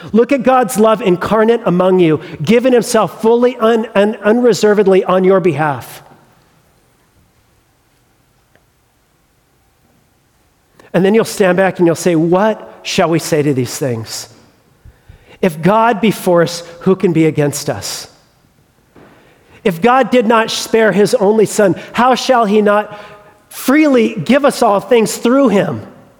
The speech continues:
For I am convinced that neither life, nor death, nor angels, nor principalities, nor things present, nor things to come,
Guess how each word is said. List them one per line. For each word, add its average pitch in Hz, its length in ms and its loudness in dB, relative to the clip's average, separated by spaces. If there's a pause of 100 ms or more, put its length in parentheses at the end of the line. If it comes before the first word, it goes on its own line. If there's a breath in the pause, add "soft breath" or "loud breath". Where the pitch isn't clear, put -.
(580 loud breath)
For 220 180 0
I 214 140 2
am 233 180 2
convinced 175 800 -2 (400 loud breath)
that 208 140 0
neither 208 260 4
life, 202 560 2 (180)
nor 185 160 2
death, 196 720 -2
nor 190 200 0
angels, 202 580 0
nor 180 100 0
principalities, 170 1040 0 (220 loud breath)
nor 202 220 4
things 226 340 0
present, 202 380 0
nor 196 160 2
things 190 360 0
to 196 60 -2
come, 165 380 -2